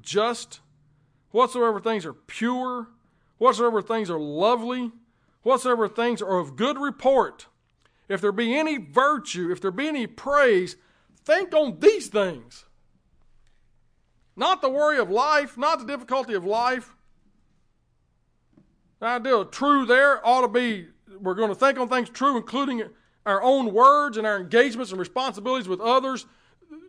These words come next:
Truth ought to be the, the foundation. Integrity ought to be the foundation of our lives.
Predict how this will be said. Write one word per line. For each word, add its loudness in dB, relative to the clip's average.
Truth 2
ought 2
to -4
be -4
the, -6
the -8
foundation. 2
Integrity 4
ought 2
to -2
be -2
the -2
foundation -2
of -6
our 2
lives. -2